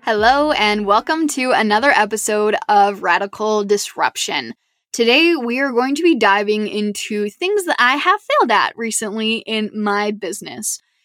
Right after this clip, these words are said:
And one of the reasons why I wanted to start my podcast in the first place was to have a space where I can share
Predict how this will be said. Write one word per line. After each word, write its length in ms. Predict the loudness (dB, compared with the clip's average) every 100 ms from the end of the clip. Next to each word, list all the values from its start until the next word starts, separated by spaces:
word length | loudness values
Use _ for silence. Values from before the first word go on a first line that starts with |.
| _
And 260 | 0 2 2
one 180 | 0 2
of 60 |
the 80 | 2
reasons 420 | 2 0 0 -2
why 220 | 2 2
I 60 | 2
wanted 440 | 2 0 2 -4
to 520 | -6 -8 -6 -4 -6 -8
start 340 | -10 -2 0
my 160 | 2 0
podcast 680 | 0 -2 0 2 2 2 -2
in 120 | -4
the 80 | -4
first 380 | -4 -6 -6 -2
place 300 | -2 0 -2
was 160 | -2
to 200 | -2 -4
have 220 | -2 0
a 80 | 0
space 400 | 0 2 2 2
where 260 | 0 0 2
I 120 | -2
can 180 | -2 -4
share 600 | -4 0 2 2 2